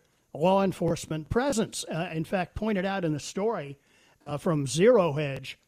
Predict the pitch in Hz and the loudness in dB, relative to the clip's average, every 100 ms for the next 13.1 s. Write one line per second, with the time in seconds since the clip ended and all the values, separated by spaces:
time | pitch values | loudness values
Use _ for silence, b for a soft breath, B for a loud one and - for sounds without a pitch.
0 | _ _ _ _ - 180 180 175 151 143 | _ _ _ _ 2 6 6 6 4 0
1 | 143 151 226 214 165 160 147 151 226 - | -4 0 2 4 2 0 0 2 0 2
2 | 175 139 135 - 143 135 156 165 - 143 | 2 2 -4 -8 -8 -4 -4 -6 -6 -8
3 | 135 139 175 226 165 165 156 _ _ _ | -8 -4 -2 0 0 0 -4 _ _ _
4 | _ _ 170 147 156 143 135 131 143 165 | _ _ -6 -4 -2 0 -2 -4 -4 2
5 | 165 156 143 - 165 131 131 170 _ _ | 4 4 0 -2 -2 -4 -10 -12 _ _
6 | _ _ - 151 139 160 214 185 175 - | _ _ -12 -8 -4 0 2 0 -2 -10
7 | _ _ _ _ _ _ - 160 151 143 | _ _ _ _ _ _ -14 -6 -4 -4
8 | 131 147 _ _ _ _ _ 143 170 151 | -6 -12 _ _ _ _ _ 0 2 4
9 | 160 143 170 165 156 156 - 233 233 220 | 2 4 4 4 4 0 2 4 6 4
10 | 226 220 240 262 196 147 131 147 139 151 | 2 0 -2 2 2 2 -4 -6 -2 -2
11 | 190 165 214 180 190 - 196 - 190 160 | -2 0 0 0 -2 -2 -4 -2 -2 0
12 | 160 160 139 - 180 175 226 208 240 254 | -2 -2 -6 -2 0 0 -2 -4 -4 -4
13 | 247 | -8